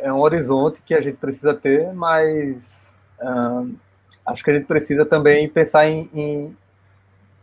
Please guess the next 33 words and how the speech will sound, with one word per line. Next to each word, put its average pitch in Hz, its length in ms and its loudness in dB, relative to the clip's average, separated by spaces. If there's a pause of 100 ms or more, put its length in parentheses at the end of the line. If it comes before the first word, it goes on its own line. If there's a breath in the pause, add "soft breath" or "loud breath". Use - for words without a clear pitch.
demandas 185 460 4
estruturadas 180 540 2
em 180 60 0
várias 170 340 4
etapas, 147 500 2
né? 120 120 -6 (360)
Esse, 156 200 0
com 190 120 -2
certeza, 170 340 2
é - 40 8
o 156 40 6
horizonte, 151 420 -2 (580)
mas 135 840 2
a 143 80 -2
gente 151 200 -8
precisa 165 360 -6
ter, 160 560 -2 (320)
ter 165 80 4
em 165 80 2
mente 151 240 0
também 151 360 2
que 185 320 -2
a 190 100 0
gente 180 200 -4
precisa 202 380 -2
pagar 208 260 6
os 190 60 4
boletos 196 360 6
no 135 60 -6
fim 151 100 -8
do 143 80 -6
mês, 135 200 -4
né? 123 80 -20